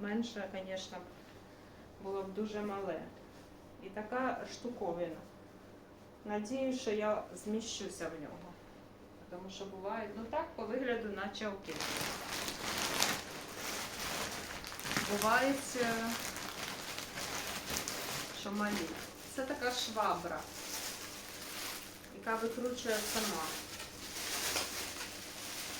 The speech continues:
Ще раз нагадую, що я взяла все це в розсрочку,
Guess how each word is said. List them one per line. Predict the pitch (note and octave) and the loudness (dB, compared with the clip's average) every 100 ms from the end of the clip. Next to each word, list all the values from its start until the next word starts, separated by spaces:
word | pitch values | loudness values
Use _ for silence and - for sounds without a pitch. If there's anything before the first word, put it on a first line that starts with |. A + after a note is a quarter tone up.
| - - - - - - - - - - - - - - - - - - - - - - - - - - - - - | 0 0 -2 0 2 2 0 -4 -6 -6 -8 -8 -6 -4 -4 -4 -4 -4 -4 -6 -6 -6 -6 -6 -8 -10 -10 -6 2
Ще | D4 | 4
раз | C#4 C4 | 4 4
нагадую, | B3+ A#3 C4 C4 B3+ A#3+ | 4 4 4 4 4 4
що | - | 2
я | A3 A3+ A#3 | 0 0 0
взяла | A3 G#3 G3+ | -2 -2 -2
все | G#3 - A3+ A#3+ - | -2 -6 -4 -4 -4
це | A3+ A3+ - - - - - | -6 -8 -12 -14 -14 -14 -8
в | G#3+ | -2
розсрочку, | G#3+ G#3+ A3 A#3 B3 - A3 | -2 -2 0 2 2 0 -2